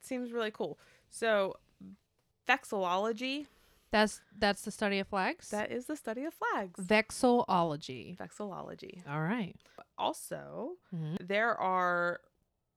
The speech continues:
Speaker 1: like, rules,
Speaker 2: Mm-hmm.
Speaker 1: design rules behind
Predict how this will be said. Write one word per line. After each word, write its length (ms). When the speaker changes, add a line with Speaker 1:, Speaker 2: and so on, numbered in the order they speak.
Speaker 1:
like, 280
rules, 720
Speaker 2:
Mm-hmm. 100
Speaker 1:
design 400
rules 420
behind 840